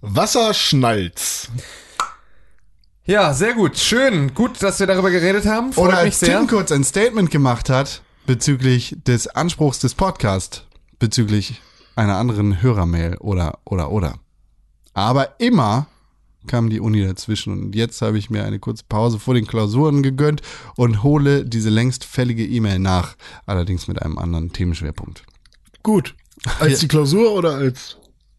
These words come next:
Speaker 3: Bei, sowohl als auch wahrscheinlich. Ich glaube nicht, dass es in der Kla-, das, ich glaube nicht, dass es in seiner Klausur um Pixelbook Podcast Feedback geht.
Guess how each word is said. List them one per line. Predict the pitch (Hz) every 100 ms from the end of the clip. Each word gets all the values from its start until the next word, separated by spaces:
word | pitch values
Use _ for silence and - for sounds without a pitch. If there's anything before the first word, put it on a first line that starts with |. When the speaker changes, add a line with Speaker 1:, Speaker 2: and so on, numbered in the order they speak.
| -
Speaker 3:
Bei, | 113 107
sowohl | 101 135
als | 175 -
auch | 98 107 -
wahrscheinlich. | 90 104 95 87 90 -
Ich | - -
glaube | 107 110 117
nicht, | 143 147 -
dass | 123
es | 120 127
in | 123 117 110 104 104 - _ _ -
der | 117
Kla-, | 107 120 120 - - - -
das, | 117 - - - - - - -
ich | 139
glaube | 131 131 139
nicht, | 151
dass | 151 120
es |
in | 90 120
seiner | 117 113
Klausur | 104 107 107 113 110 - - - - - _ _
um | 110 98 92 90 87 - _ - - _ _ 113 -
Pixelbook | 107 98 92
Podcast | - 95 - 82 -
Feedback | 95 - - - _ -
geht. | - - -